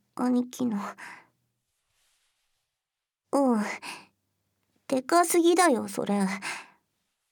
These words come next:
コンビニのフランクフルトより太いよね。ああ、絶対太いって、兄貴のチンポの方が。うん。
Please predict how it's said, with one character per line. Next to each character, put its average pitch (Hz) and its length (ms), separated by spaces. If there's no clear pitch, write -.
コ 277 220
ン 262 80
ビ 302 100
ニ 311 160
の 311 180
フ 302 140
ラ 302 160
ン 330 100
ク 349 120
フ 370 120
ル 381 140
ト 370 140
よ 214 120
り 196 140
太 - 380
い 311 80
よ 320 100
ね。 196 460
あ 294 880
あ、 - 20
絶 220 280
対 453 300
太 415 320
い 254 60
っ - 20
て、 - 220
兄 226 280
貴 202 140
の 196 180
チ 233 200
ン 214 100
ポ 202 140
の 214 120
方 214 280
が。 196 360
う 247 140
ん。 196 120